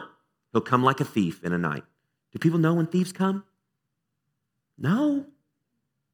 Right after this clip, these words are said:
Nobody knows. But what Peter is saying is it's not the, this exact time. It's really the recognition and the perspective that Christ's power and his imminence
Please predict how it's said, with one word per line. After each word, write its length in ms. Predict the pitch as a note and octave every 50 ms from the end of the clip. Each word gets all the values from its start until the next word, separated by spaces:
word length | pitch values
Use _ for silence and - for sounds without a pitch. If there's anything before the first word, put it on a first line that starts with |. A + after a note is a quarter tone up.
| _ _ -
Nobody 200 | G2+ G#2 A2+ A2
knows. 360 | A#2 C3+ E3 C#3+ - - - _ _ _ _ _ _ _ _ _ _ _ _ _ _ _ _ _ _ _ _ _ _ _ _
But 80 | - A2
what 120 | A2+ -
Peter 180 | - G#3 G#3+ G3+
is 100 | E3 -
saying 220 | - E3 D#3+ C#3+
is 120 | B2+ A#2+ A2+
it's 140 | A#2+ A2
not 240 | C3 D#3+ F3+ G3 -
the, 160 | - C#3 B2+ - -
this 160 | D3+ C#3 -
exact 420 | C3 A#2 G#2+ C#3+ A#2+ A#2 - -
time. 280 | - C#3+ C3+ A2+ F#2+ F2+ - - - _ _
It's 220 | - D3 - - C3+
really 400 | C3 D3+ E3+ G3 G3+ G3+ E3+ D3 - - - _ -
the 100 | C#3+ C#3+
recognition 720 | C3 C3 C#3+ D#3+ E3+ - F#3+ E3 E3+ E3 D#3 - D#3+ D3
and 80 | C3+
the 60 | C3+
perspective 540 | - - A#2+ - - - C#3 C3+ - G#2+ F#2+
that 180 | - E2+ - -
Christ's 580 | - - D#3 D#3+ D#3+ F#3 G3 F#3+ - - - - -
power 360 | - - E3 E3 D#3+ E3 D#3
and 100 | C#3 B2+
his 160 | B2+ A2 - - -
imminence 440 | F3+ F#3 F#3 F3+ F3+ F3 D#3 -